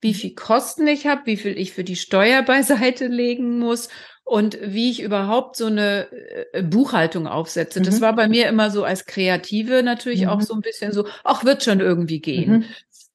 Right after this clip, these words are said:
Speaker 1: Und natürlich bin ich da auch ein paar Mal gestolpert und musste dann Mordsrückzahlung leisten
Speaker 2: Mhm.
Speaker 1: und, ähm, dachte so, "Oh, okay, äh, das ist
Speaker 2: Mhm.
Speaker 1: jetzt nicht so witzig", ne?
Speaker 2: Mhm.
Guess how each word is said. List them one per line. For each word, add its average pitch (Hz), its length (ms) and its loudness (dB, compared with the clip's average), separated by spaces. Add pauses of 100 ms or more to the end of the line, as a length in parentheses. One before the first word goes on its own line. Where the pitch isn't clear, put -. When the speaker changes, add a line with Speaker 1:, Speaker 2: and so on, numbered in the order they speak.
Speaker 1:
Und 190 140 4
natürlich 208 400 0
bin 226 140 -2
ich 214 80 -6
da 208 160 -2
auch 262 80 -6
ein 269 80 -2
paar 180 180 -4
Mal 180 140 -2
gestolpert 180 580 -2
und 196 140 -4
musste 208 320 -6
dann 185 140 -2
Mordsrückzahlung 214 920 -2
leisten 220 600 -2
Speaker 2:
Mhm. 208 60 0
Speaker 1:
und, 202 260 -4 (300)
ähm, 180 580 -2 (420)
dachte 190 320 -2
so, 185 180 -2
"Oh, 202 320 2
okay, 185 580 -4
äh, 85 280 -10
das 185 160 0
ist 196 60 -4
Speaker 2:
Mhm. - 60 -8
Speaker 1:
jetzt - 160 -16
nicht 170 180 -12
so 143 120 -12
witzig", 135 440 -12
ne? 233 120 0
Speaker 2:
Mhm. - 60 -2